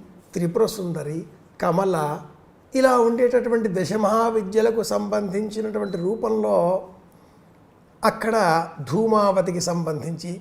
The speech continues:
కొన్ని సాధనా క్రమంలో ఆషాఢ మాసంలో నవరాత్రులు.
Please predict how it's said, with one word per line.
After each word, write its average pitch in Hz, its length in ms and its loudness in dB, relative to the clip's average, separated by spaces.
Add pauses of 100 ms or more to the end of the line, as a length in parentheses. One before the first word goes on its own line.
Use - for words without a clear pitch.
కొన్ని 254 440 0 (100)
సాధనా 190 500 0
క్రమంలో 175 500 -2 (140)
ఆషాఢ 220 440 2
మాసంలో 185 560 -2
నవరాత్రులు. 131 720 -6